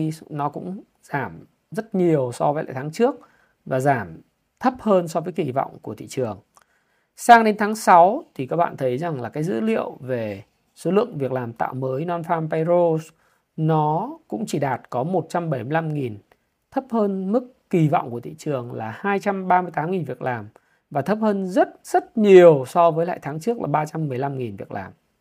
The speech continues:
Đấy. Và cái tỷ lệ thất nghiệp của Mỹ đã tăng từ ba phẩy tám phần trăm lên ba phẩy chín phần trăm.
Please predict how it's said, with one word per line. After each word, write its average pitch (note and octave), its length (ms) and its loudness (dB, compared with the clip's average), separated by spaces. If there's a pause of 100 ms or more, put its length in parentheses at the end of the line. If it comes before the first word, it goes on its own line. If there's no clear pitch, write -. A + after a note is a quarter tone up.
(140)
Đấy. - 140 -14 (480)
Và F3 440 8
cái E3 520 -2 (440)
tỷ F#3+ 200 8
lệ - 200 8
thất D4 160 -2
nghiệp G#3 240 2
của - 100 -6
Mỹ D3 420 -4
đã G3+ 100 2
tăng A3+ 420 0
từ D#3+ 280 -4
ba F3+ 200 4
phẩy D#3 160 -4
tám C3+ 240 -2
phần F#3+ 140 -4
trăm E3+ 260 -2
lên F3+ 200 -4
ba G3 200 2
phẩy D#3+ 160 -4
chín D#3 220 -8
phần D3+ 100 -6
trăm. D#3+ 260 -4